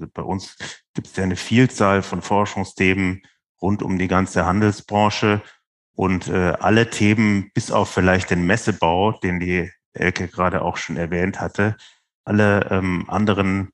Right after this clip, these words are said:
den Handel betreffenden Themen, die finden sich tatsächlich auch bei uns in den Forschungsbereichen wieder. Also es gibt einen Forschungsbereich Ladenplanung und Einrichtung, es gibt einen Forschungsbereich Informationstechnik, Forschungsbereich Zahlungssysteme,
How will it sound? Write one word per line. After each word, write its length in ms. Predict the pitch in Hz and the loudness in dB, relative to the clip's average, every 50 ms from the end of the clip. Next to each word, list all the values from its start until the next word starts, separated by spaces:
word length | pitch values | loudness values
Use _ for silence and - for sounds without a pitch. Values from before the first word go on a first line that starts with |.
| - | -4
den 120 | - 90 87 | -4 0 0
Handel 220 | 92 104 107 101 | 2 2 2 2
betreffenden 580 | 98 107 - - - 95 - - 98 87 92 92 | 0 -2 -2 -2 -2 -2 -2 -2 -2 -2 -2 0
Themen, 220 | - 95 98 95 | 0 0 0 0
die 80 | 90 90 | -2 -2
finden 300 | - - 95 95 104 92 | -2 -2 -2 0 0 -2
sich 120 | 98 90 | -2 -2
tatsächlich 520 | - 90 85 - - 92 95 - 95 82 | -2 -4 -2 -2 -4 -2 -2 -2 -2 -2
auch 160 | 85 87 - - | -4 -4 -4 -4
bei 80 | - | -4
uns 160 | 90 92 - | -4 -4 -4
in 140 | - - 85 | -4 -6 -8
den 40 | 82 | -6
Forschungsbereichen 960 | - - 87 87 - 98 98 - - - 87 85 76 80 87 - - 85 80 | -2 -2 -2 -2 -2 -6 -10 -10 -10 -6 -2 -2 -2 -2 -4 -8 -12 -10 -8
wieder. 200 | 80 78 76 78 | -6 -4 -4 -4
Also 140 | 76 73 73 | -4 -4 -6
es 120 | 69 - | -10 -14
gibt 300 | - - - _ - - - - - - - _ | -18 -20 -20 _ -20 -20 -20 -20 -20 -20 -18 _
einen 80 | - - | -16 -10
Forschungsbereich 1000 | - - 85 87 - - 80 76 - - - 82 82 85 80 82 82 80 - - - _ _ | -4 -2 -2 -2 -2 -4 -6 -8 -8 -6 -4 -2 -2 0 0 0 -2 -4 -8 -14 -18 _ _
Ladenplanung 760 | 85 85 92 104 104 101 92 - 101 95 95 95 92 92 85 | 0 2 2 2 2 0 -2 0 2 4 4 4 2 0 -2
und 140 | 80 80 - | -4 -2 0
Einrichtung, 600 | - 101 104 107 98 101 98 - - - 95 90 | 0 2 2 2 2 0 -2 -2 -4 -4 -4 -4
es 120 | 80 - - | -4 -6 -8
gibt 200 | - - _ - | -12 -14 _ -16
einen 60 | - | -10
Forschungsbereich 840 | - - 90 90 - - 90 - - _ 90 90 87 85 87 - - | -6 -4 -4 -4 -6 -8 -12 -14 -16 _ -6 -4 -2 -2 -4 -4 -8
Informationstechnik, 1120 | 92 - 101 98 98 101 - - 92 90 92 90 - - - 80 - - - 90 80 - | -8 -4 -2 0 0 -2 -2 -2 -2 -2 -2 -4 -6 -4 -4 -4 -4 -4 -4 -6 -6 -4
Forschungsbereich 880 | - 101 98 - - - - - - - - - - - 95 92 - - | -2 -2 -2 -2 -4 -6 -8 -8 -8 -6 -4 -4 0 0 0 0 0 -2
Zahlungssysteme, 1000 | - 92 87 90 90 90 90 - - 92 - - - 95 87 87 90 87 87 87 | -2 0 2 2 2 0 0 -4 -6 -8 -8 -4 0 0 2 2 2 2 2 0